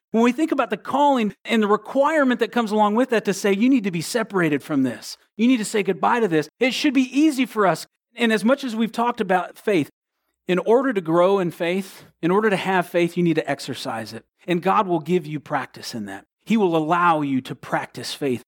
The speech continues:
He will allow you to exercise that faith muscle. And you know what he's gonna require you to do? He's gonna say, "Take one step. Give me one step." And yeah, you have no idea where that step's gonna be. You have no idea. There may be a thousand-foot drop.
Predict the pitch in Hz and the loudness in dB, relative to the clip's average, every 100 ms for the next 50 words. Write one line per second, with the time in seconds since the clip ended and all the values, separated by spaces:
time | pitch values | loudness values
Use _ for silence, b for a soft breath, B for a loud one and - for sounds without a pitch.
0 | _ 196 220 185 160 156 170 196 190 165 | _ -2 2 2 0 -2 0 0 0 0
1 | 143 123 113 _ - 190 208 208 - 180 | 0 0 -2 _ -8 -4 -2 -2 -4 -4
2 | - 160 147 135 151 - 156 135 143 127 | -2 -2 -2 -2 -4 -2 -4 -2 -2 -2
3 | - 123 _ 175 175 208 226 208 220 196 | -4 -12 _ 0 2 4 2 0 -4 -2
4 | 196 175 - 202 196 196 170 165 196 - | -2 -2 -2 0 0 0 -2 0 -2 -2
5 | - 214 185 165 - 143 _ - 147 - | -6 -2 0 -2 -2 -4 _ -6 -4 0
6 | 160 165 - - - - _ _ _ _ | -2 -2 -10 -14 -14 -18 _ _ _ _
7 | 175 160 143 165 175 - 127 98 _ - | -2 0 2 2 0 -6 -8 -8 _ -6
8 | 170 175 127 _ 202 196 139 143 170 175 | -2 0 -2 _ 0 0 2 0 2 0
9 | 170 160 131 131 127 - 143 - 143 135 | 0 0 0 0 -2 -4 -8 -6 -4 -2
10 | 131 110 - _ _ - 196 175 165 180 | -2 -4 -8 _ _ -6 -2 0 0 2
11 | 202 202 185 202 165 120 - _ - 175 | 4 2 0 0 0 -2 -8 _ -4 0
12 | 208 180 160 151 127 - 180 170 175 208 | 2 2 2 0 -2 0 0 0 -2 -4
13 | 185 151 180 220 - | -4 0 0 0 -10